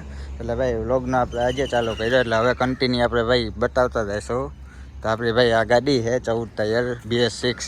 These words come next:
લેલાન ને આપણા ભાઈ અંદર સૂતા તો ભાઈ હવે એને ઉઠાડીએ આપણે.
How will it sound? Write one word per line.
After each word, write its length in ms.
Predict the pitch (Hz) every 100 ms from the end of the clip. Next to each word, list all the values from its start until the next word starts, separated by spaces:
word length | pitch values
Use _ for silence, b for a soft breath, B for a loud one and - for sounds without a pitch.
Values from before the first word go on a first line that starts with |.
| 113
લેલાન 360 | 127 135 120 131 135 - -
ને 100 | 110
આપણા 220 | 110 113 104
ભાઈ 220 | 117 117
અંદર 200 | 120 120 113
સૂતા 260 | 123 127 113
તો 80 | 104 110
ભાઈ 160 | 113 107
હવે 120 | 120
એને 100 | 110 104
ઉઠાડીએ 400 | 113 143 135 131 107
આપણે. 280 | 98 104